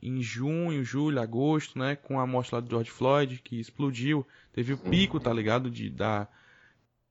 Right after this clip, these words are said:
Speaker 1: da, desse movimento, do movimento antirracista, agora também viu o movimento antifascista, né? E em julho, ou foi em agosto, eu não me recordo agora o mês, o mês correto,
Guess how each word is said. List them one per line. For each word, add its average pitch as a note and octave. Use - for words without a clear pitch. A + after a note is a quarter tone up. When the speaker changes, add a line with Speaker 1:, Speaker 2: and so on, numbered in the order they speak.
Speaker 1:
da, A2
desse A#2
movimento, B2+
do B2+
movimento A#2+
antirracista, B2
agora A#2
também A#2
viu A#2
o A#2+
movimento A#2
antifascista, C3+
né? C3
E B2
em C3
julho, C3+
ou G2+
foi C3
em A#2+
agosto, A#2+
eu A#2
não B2
me D3
recordo C3
agora A2+
o G#2+
mês, A#2
o G#2
mês G#2
correto, A#2+